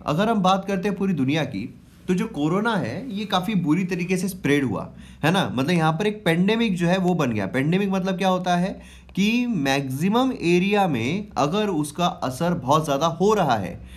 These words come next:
ठीक है, मतलब यहाँ पर भी हो रहा है, यहाँ पर भी हो रहा है, यहाँ पर भी हो रहा है, यहाँ पर भी हो रहा है, मतलब मैक्सिमम जगह पर अगर उसका असर हो रहा है, उसे हम कहते हैं पेंडेमिक। कोरोना वायरस बन चुका है पेंडेमिक। अब अगर आप पूरी दुनिया में केसेस देखोगे तो काफ़ी बुरी तरीके से हो गए हैं।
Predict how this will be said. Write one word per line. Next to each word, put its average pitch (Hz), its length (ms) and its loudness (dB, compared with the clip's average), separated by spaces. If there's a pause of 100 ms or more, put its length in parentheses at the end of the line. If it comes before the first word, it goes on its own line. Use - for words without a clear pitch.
(160)
ठीक 175 140 4
है, 107 240 0
मतलब 123 120 -2
यहाँ 123 320 2
पर 170 180 0
भी 180 100 0
हो 160 180 2
रहा 160 200 2
है, 139 360 -2 (180)
यहाँ 120 300 2
पर 165 180 -2
भी 175 100 0
हो 160 200 2
रहा 156 180 2
है, 131 400 -2 (160)
यहाँ 117 280 4
पर 175 180 0
भी 175 100 0
हो 160 180 2
रहा 156 160 2
है, 127 140 0
यहाँ 110 240 2
पर 156 180 -2
भी 175 80 0
हो 151 180 0
रहा 147 160 0
है, 123 140 -2
मतलब 175 160 -2
मैक्सिमम 139 460 0
जगह 196 180 -2
पर 202 160 -2
अगर 185 120 -2
उसका 180 240 -2
असर 160 240 -2
हो 120 140 -2
रहा 113 140 -2
है, 143 120 -2
उसे 151 160 -4
हम 131 100 -2
कहते 120 200 -4
हैं 120 120 -4
पेंडेमिक। 196 460 0 (400)
कोरोना 220 360 4
वायरस 208 260 2
बन 165 180 0
चुका 131 240 -2
है 101 160 -2
पेंडेमिक। 156 540 -2 (220)
अब 170 140 2
अगर 185 240 2
आप 233 160 2
पूरी 220 140 -2
दुनिया 170 340 2
में 240 160 -2
केसेस 185 320 0
देखोगे 165 500 0
तो 180 100 -4
काफ़ी 165 280 0
बुरी 175 300 2
तरीके 202 320 0
से 202 100 0
हो 156 140 2
गए 135 100 -2
हैं। 101 240 -6